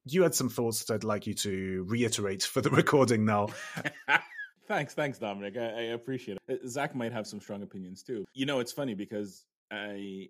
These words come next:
Speaker 2: I believe that, um, every, um, techie out there at some point is, is faced with a challenge, right? I, and it, like, from a techie perspective, like, everybody worries that, "Oh my God, I'm gonna lose my technical skills if I continue down road A, B, or C," right?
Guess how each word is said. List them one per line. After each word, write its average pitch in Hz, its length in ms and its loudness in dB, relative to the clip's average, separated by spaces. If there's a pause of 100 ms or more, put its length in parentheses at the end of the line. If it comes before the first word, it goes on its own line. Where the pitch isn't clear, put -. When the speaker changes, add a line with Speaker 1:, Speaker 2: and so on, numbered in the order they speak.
(120)
Speaker 2:
I 135 180 0
believe 104 500 -6
that, 90 340 -6
um, 90 480 -12 (140)
every, 104 680 -6 (100)
um, 85 380 -18 (260)
techie 101 380 -10
out 92 240 -12
there 110 160 -6
at 87 140 -10
some 92 240 -10
point 95 400 -14
is, 85 380 -14
is 90 160 -16
faced 98 280 -10
with 85 120 -16
a 82 40 -20
challenge, 95 460 -10
right? 101 200 -8
I, 90 180 -8 (400)
and 107 160 -2
it, 110 140 -6 (200)
like, 107 160 -10
from 104 160 -6
a 101 60 -6
techie 127 340 -8
perspective, 92 640 -10
like, 87 180 -10 (180)
everybody 104 500 -6
worries 92 480 -6
that, 90 200 -8 (100)
"Oh 101 80 -12
my 90 140 -10
God, 90 220 -12
I'm 95 120 -10
gonna 87 160 -12
lose 95 240 -12
my 87 100 -14
technical - 480 -18
skills 113 420 -8
if 95 140 -16
I 87 80 -10
continue 95 440 -14
down 90 360 -12
road 87 300 -12 (100)
A, 95 160 -10
B, 87 180 -16
or 82 120 -14
C," 104 380 -12
right? 92 240 -10